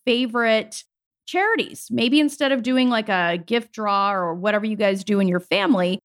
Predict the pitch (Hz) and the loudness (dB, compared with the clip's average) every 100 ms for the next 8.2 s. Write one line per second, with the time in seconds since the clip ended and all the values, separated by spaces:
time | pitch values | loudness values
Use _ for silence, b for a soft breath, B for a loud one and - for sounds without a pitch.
0 | _ - 240 226 277 415 359 370 381 - | _ -14 -6 -2 -2 -2 -4 -2 -2 -2
1 | 311 - - 240 269 254 262 247 185 208 | -4 -2 -2 0 2 2 2 0 0 0
2 | 208 196 - 214 180 202 208 208 208 220 | 0 -2 -2 -2 0 0 0 -2 -2 -2
3 | 185 190 180 180 - 151 147 87 - - | 0 0 0 0 -2 0 0 -2 -6 -10
4 | _ _ 254 262 330 359 320 294 190 233 | _ _ -2 0 2 0 0 0 0 0
5 | 247 247 233 208 190 196 185 185 185 190 | 2 2 0 -2 0 0 -2 -4 0 0
6 | 185 185 - 214 214 214 208 - 190 196 | 0 -2 0 0 2 0 -2 -2 0 0
7 | 190 196 185 185 185 _ _ - 208 202 | -2 -2 0 -2 -4 _ _ -6 -2 0
8 | 185 175 | 0 -4